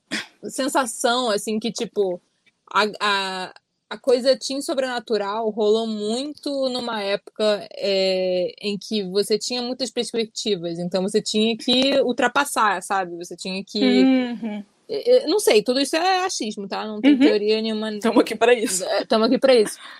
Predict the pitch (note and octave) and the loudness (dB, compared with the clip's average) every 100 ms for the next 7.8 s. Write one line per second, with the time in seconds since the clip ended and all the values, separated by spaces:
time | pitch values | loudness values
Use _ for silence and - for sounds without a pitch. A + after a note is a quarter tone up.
0 | - G#3+ A#3+ C#4 E4+ - C#4 D4 F4 - | -2 4 4 4 -2 -4 -2 -2 -4 -4
1 | D#4 C#4+ A#3+ G#3+ A#3 B3+ A3 - B3 - | -2 -2 0 -2 0 -2 -2 -6 -8 -6
2 | A3+ - - G#3 G#3+ G#3 F#3 - G#3+ F3 | -8 -8 -10 -6 -6 -6 -10 -8 -8 0
3 | G#3 G3+ G3+ F#3+ F#3+ G3 - G#3 G3 A3 | 2 2 0 -2 0 0 -2 -4 -4 -4
4 | G#3+ G3 - G3+ G3 G3 F#3+ F#3+ - - | -4 -6 -2 -2 0 -2 -4 -6 -10 0
5 | A3 C4+ A3 G3+ G#3+ G#3+ A3+ G#3 G3+ G#3 | 4 4 4 4 4 6 6 6 4 4
6 | G3+ F3+ G3+ G3 F#3 - G#3 F#3 F3 F3 | 2 -2 -2 2 0 2 2 2 2 0
7 | F#3 F#3 F3+ F#3 F3 F3+ A3+ | 2 4 4 4 2 0 -2